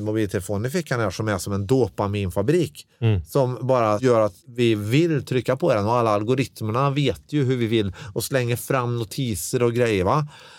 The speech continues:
Speaker 1: Här tycker jag att det är relevant att fundera på,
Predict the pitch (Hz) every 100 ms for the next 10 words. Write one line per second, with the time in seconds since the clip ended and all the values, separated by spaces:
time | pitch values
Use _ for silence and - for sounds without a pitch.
0 | - - _ _ _ _ _ _ _ -
1 | 180 220 160 71 - - - 139 - 113
2 | 78 67 - _ - 101 - 135 147 127
3 | 113 107 85 82 82 101 - 107 101 87
4 | 117 123 85